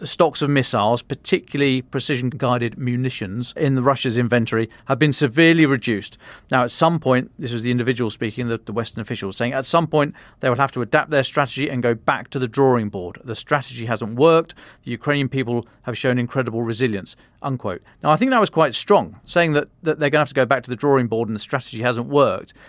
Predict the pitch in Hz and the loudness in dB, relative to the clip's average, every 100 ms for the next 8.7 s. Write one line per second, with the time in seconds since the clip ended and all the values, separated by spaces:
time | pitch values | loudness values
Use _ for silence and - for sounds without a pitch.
0 | - 139 196 185 151 120 - - 135 120 | -10 -4 -2 0 0 -2 -4 0 0 0
1 | - 139 117 - 160 147 101 113 - - | 2 2 2 -2 2 2 2 -4 -16 -20
2 | _ - 131 123 123 123 - 165 127 131 | _ -8 -4 -4 -4 -8 -4 -4 -2 -4
3 | 151 - 151 139 139 127 131 123 123 110 | -8 -6 -2 0 0 0 0 2 0 -2
4 | - 123 117 - 135 - 127 110 104 - | -4 -2 -2 -4 -6 -2 0 0 -2 -6
5 | 123 101 - _ _ _ _ _ _ _ | -4 -4 -6 _ _ _ _ _ _ _
6 | - 139 - 170 151 143 - - - - | -8 -6 2 2 4 0 -6 -20 -10 0
7 | 151 151 160 190 151 196 160 170 143 131 | 4 4 2 -2 -2 -2 0 0 2 2
8 | 117 151 160 139 110 127 | 2 4 4 4 0 -6